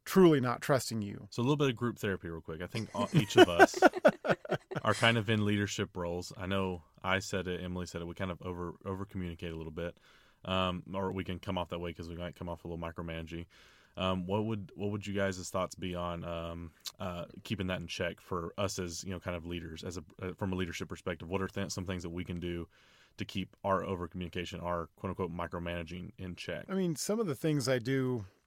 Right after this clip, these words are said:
Speaker 1: with the team I'm over is I kind of put all the expectations up front, um, and try to be fairly clear and succinct with them. Uh, so they kinda know, "Hey, this is what we expect. If you have any questions, please let me know. I'm,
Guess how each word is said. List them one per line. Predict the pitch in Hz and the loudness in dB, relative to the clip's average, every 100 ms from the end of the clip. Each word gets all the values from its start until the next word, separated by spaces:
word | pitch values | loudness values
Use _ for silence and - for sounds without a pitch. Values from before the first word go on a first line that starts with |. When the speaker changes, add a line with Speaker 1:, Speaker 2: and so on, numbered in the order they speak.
| _ - | _ -8
Speaker 1:
with | 131 | -6
the | 123 | -6
team | - 139 123 | -2 0 2
I'm | 131 131 | 2 2
over | 127 113 123 127 | 2 2 0 0
is | 139 127 123 110 - - - - - _ | 0 0 0 -2 -6 -12 -20 -20 -20 _
I | 139 | -2
kind | 156 160 | 4 4
of | - | 6
put | 151 | 6
all | 147 | 6
the | 143 143 | 6 0
expectations | 127 - 123 - 139 143 123 | 0 -2 -2 2 4 4 2
up | 123 - | 0 -2
front, | - 135 185 - - _ _ _ _ _ _ | 0 4 4 2 -8 _ _ _ _ _ _
um, | 143 131 131 | -2 0 -2
and | 143 131 | -2 0
try | 160 147 | 4 4
to | |
be | 135 143 | 4 0
fairly | 113 - 156 143 135 | -2 4 6 6 2
clear | - 160 151 156 147 | 0 4 6 6 6
and | 131 127 113 - - | 4 0 -4 -10 -20
succinct | - - - 143 156 - | -6 0 2 4 2 4
with | 175 - | 2 6
them. | 208 214 - - - - - _ 135 | 4 4 0 -20 -20 -20 -20 _ 0
Uh, | 139 135 127 | 2 4 4
so | - | 4
they | 139 135 | 4 4
kinda | - 143 | 4 4
know, | 131 151 143 123 | 6 6 6 4
"Hey, | 170 139 | 2 0
this | 127 - | -2 -4
is | 127 | -2
what | 131 147 | 0 2
we | 143 | 2
expect. | - - 175 175 - - | 0 4 4 4 0 -8
If | 127 | -4
you | 165 220 156 | 2 4 8
have | 170 151 | 6 6
any | 143 | 0
questions, | - 135 135 123 | 2 0 2 -6
please | - 135 117 | -2 -2 2
let | 123 | 0
me | 165 185 | 6 6
know. | 131 120 | 6 2
I'm, | 123 127 | 0 -2